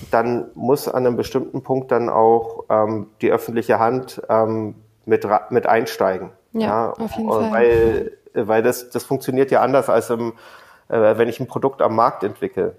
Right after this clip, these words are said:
Speaker 1: Ja, dann ist
Speaker 2: Mhm.
Speaker 1: das erfolgreich, dann verkaufe ich das halt am Markt, aber manche, ähm, manche interessante Civic Tech Ansätze, die dienen halt dem Allgemeinwohl, da ist jetzt nicht unbedingt ein Geschäftsmodell dahinter.
Speaker 2: Ja.
Speaker 1: Und wenn das ein spannender Ansatz ist, wenn der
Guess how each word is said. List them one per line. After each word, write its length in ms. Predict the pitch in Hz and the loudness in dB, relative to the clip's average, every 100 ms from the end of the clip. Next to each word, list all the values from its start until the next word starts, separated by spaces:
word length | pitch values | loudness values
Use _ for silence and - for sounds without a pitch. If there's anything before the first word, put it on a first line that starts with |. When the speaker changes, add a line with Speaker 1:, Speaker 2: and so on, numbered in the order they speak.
| _ | _
Speaker 1:
Ja, 140 | 104 | -2
dann 160 | 104 113 | 0 0
ist 60 | |
Speaker 2:
Mhm. 40 | 214 | 0
Speaker 1:
das 120 | 110 | 0
erfolgreich, 560 | 110 - 123 135 139 135 | -2 0 0 2 0 0
dann 140 | 120 | -2
verkaufe 400 | - - 127 135 | -4 0 0 0
ich 60 | 139 | -6
das 160 | 127 | -2
halt 160 | 123 113 | 0 0
am 140 | 107 | 0
Markt, 320 | 107 123 175 - | 2 0 0 -4
aber 220 | 117 113 110 - | -2 -2 -4 -14
manche, 720 | - 107 117 117 123 117 113 107 | -16 -6 -4 0 4 4 4 2
ähm, 440 | 107 110 107 98 - _ | 0 0 -6 -8 -14 _
manche 300 | 104 110 - | -6 -6 -2
interessante 760 | 104 104 117 - 113 113 107 107 - | -4 -4 -4 -2 0 2 0 0 -10
Civic 300 | - 104 - | -10 -10 -6
Tech 220 | 127 - | -6 -4
Ansätze, 380 | 113 113 110 107 | -2 0 -2 -4
die 120 | 104 | -6
dienen 280 | 98 123 120 | -6 -6 -2
halt 140 | 110 | -2
dem 240 | 110 104 - - | -2 -4 -8 -2
Allgemeinwohl, 800 | 110 107 104 127 151 139 139 | 0 2 2 2 2 2 2
da 140 | 123 107 | 2 2
ist 200 | 104 - | 0 -2
jetzt 240 | 104 - | -4 -4
nicht 180 | 113 110 | -8 -8
unbedingt 380 | 113 107 107 - | -4 -2 -4 -6
ein 40 | |
Geschäftsmodell 680 | 120 - 139 - 147 139 143 | -8 -4 -6 -4 -2 2 2
dahinter. 540 | 143 139 151 165 170 170 | 2 2 0 0 -2 -4
Speaker 2:
Ja. 220 | 240 240 - | -4 -2 -4
Speaker 1:
Und 80 | - | -2
wenn 100 | 113 | 0
das 140 | 113 135 | 0 -2
ein 60 | |
spannender 420 | 123 - 120 123 107 | -2 0 2 2 2
Ansatz 400 | 107 127 151 151 | 2 2 0 0
ist, 220 | 147 - | -4 0
wenn 180 | 117 113 | 0 4
der 340 | 113 113 113 | 4 4 0